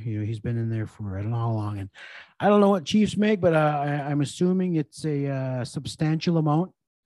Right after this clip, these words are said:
And, and then that just left me and my, uh, another candidate, Angela Strong Shubway, true grassroots campaigns. I know the, the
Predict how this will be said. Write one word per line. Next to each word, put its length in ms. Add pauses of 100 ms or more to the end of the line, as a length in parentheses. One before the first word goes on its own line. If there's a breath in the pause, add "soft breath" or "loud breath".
(840)
And, 360
and 160
then 260
that 140
just 220
left 240
me 260
and 120
my, 200
uh, 400
another 260
candidate, 520 (680 soft breath)
Angela 340
Strong 380
Shubway, 480
true 580
grassroots 1040 (840)
campaigns. 960 (440)
I 100
know 220
the, 380
the 300